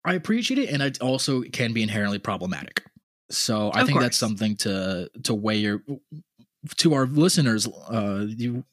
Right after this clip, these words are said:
Speaker 1: for your own personal scores, that's something to weigh in your own moral justice there, of whether or not rigidity or circumstances matter to you. I don't,
Speaker 2: That,
Speaker 1: why are we
Speaker 2: I mean,
Speaker 1: getting
Speaker 2: yeah,
Speaker 1: very
Speaker 2: I
Speaker 1: philosophical this episode? What the fuck is happening?
Speaker 2: I, I'm a little, I don't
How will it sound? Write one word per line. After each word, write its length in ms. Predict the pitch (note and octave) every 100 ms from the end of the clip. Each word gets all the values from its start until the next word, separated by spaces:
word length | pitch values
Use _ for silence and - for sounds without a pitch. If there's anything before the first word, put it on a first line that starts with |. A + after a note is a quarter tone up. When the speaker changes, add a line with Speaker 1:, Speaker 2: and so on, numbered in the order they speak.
| -
Speaker 1:
for 120 | B2
your 140 | A#2
own 180 | B2+ C3
personal 380 | - C#3+ C3+ G#2+
scores, 540 | - F2+ F2+ F#2 - - - - -
that's 140 | B2
something 180 | C#3+ C3
to 80 | A#2
weigh 200 | A2+ A2
in 100 | G#2+
your 120 | G#2
own 180 | G#2 G#2
moral 340 | G#2 G2+ G2
justice 520 | G#2 G#2+ G2 - G2
there, 320 | G2 F2 F2+ - _ _ -
of 80 | A#2
whether 180 | A2+ A2+
or 60 |
not 180 | G#2+ G#2+
rigidity 480 | B2 - A#2+ A#2+ A2+
or 460 | G#2 G#2 G2 G2+ - _ _
circumstances 680 | - A2 A2+ F#2 G2+ F#2+ F#2
matter 240 | F2+ F2+
to 80 | F2
you. 280 | E2+ E2 - _ - - - -
I 120 | G3
don't, 80 | C#4+
Speaker 2:
That, 160 | D4+
Speaker 1:
why 120 | D4+ D#4
are 20 |
we 20 |
Speaker 2:
I 40 |
mean, 60 | -
Speaker 1:
getting 140 | E4+ B3
Speaker 2:
yeah, 60 |
Speaker 1:
very 160 | F#3+ G#3
Speaker 2:
I 20 |
Speaker 1:
philosophical 500 | A3 E3+ - C#3+ B2+
this 100 | A2 G2
episode? 360 | - - - -
What 120 | - D#3+
the 80 |
fuck 140 | A3 G3
is 80 | C#3
happening? 380 | A2+ A2 - F#3
Speaker 2:
I, 180 | F#4 - C4+ C#4+ -
I'm 140 | C#4
a 20 |
little, 160 | D4+ D4+
I 200 | C4
don't 80 | C4